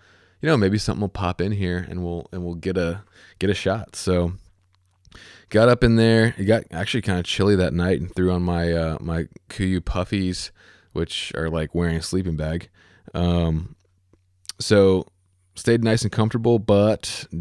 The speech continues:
did not see any deer that night. Um,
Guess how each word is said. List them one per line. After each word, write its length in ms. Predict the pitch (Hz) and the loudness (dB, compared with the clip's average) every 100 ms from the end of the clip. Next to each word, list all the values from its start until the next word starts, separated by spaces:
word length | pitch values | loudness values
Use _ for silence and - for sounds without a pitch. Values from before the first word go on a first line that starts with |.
| 80 | -2
did 160 | 95 | 0
not 420 | 95 95 101 110 - | 2 2 0 -2 -4
see 560 | - - 107 104 101 | -6 -2 0 0 0
any 200 | 95 95 | 0 0
deer 560 | 90 85 98 95 92 92 | 0 -2 2 4 4 2
that 360 | 82 87 90 - | 2 0 0 0
night. 640 | 90 87 85 67 - - _ - - - _ - | 0 2 0 -2 -10 -16 _ -20 -20 -20 _ -4
Um, 640 | 85 85 80 80 80 | 0 2 2 0 -2